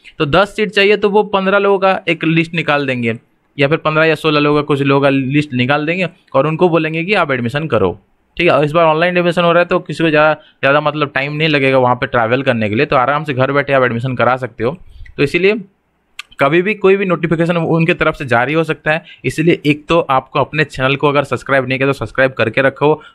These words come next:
दूसरा चीज़, आप वेबसाइट के साथ भी बने रहो, जो आपका सीई वाला वेबसाइट है ना, यहाँ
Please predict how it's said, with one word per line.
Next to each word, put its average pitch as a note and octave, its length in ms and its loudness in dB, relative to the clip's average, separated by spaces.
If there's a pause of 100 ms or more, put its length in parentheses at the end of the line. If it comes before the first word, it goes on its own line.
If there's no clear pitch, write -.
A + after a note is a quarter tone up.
दूसरा D#3+ 340 2
चीज़, F3 320 -4 (200)
आप D3+ 280 0
वेबसाइट D#3+ 460 0
के F#3+ 80 -2
साथ F3+ 160 0
भी D3+ 140 -4
बने B2+ 240 0
रहो, F#2+ 320 0
जो B2+ 160 0
आपका C#3 300 0
सीई E3 300 -2
वाला F3+ 180 4
वेबसाइट D3 300 0
है F3 60 0
ना, F3+ 80 -4
यहाँ C#3 200 2